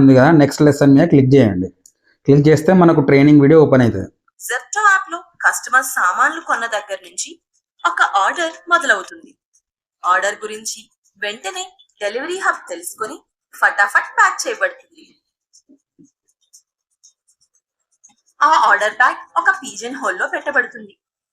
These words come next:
Speaker 2: ఇదిగో ఇలా అన్నమాట. అప్పటికి ఆ ఆర్డర్ మీ యాప్ లో కూడా వస్తుంది. ఇతను సన్నీ,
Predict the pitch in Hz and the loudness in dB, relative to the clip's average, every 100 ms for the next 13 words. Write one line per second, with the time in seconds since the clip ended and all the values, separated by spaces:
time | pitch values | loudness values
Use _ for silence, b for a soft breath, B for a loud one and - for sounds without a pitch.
0 | _ _ _ 202 185 220 - - 247 208 | _ _ _ -20 -12 -10 -10 -12 -12 -2
1 | 185 180 170 196 202 - _ - 262 392 | -2 -2 -4 -4 -4 -10 _ -2 0 -2
2 | 403 415 415 226 196 190 285 320 330 _ | -6 -8 -2 2 2 0 -6 -10 -12 _
3 | 254 285 311 339 330 320 359 277 302 - | -8 -2 -2 -2 -6 -6 -4 -4 -4 -10
4 | 269 - _ _ - 226 214 392 - 269 | -16 -16 _ _ -12 -10 -8 -10 -12 -16
5 | 202 | -18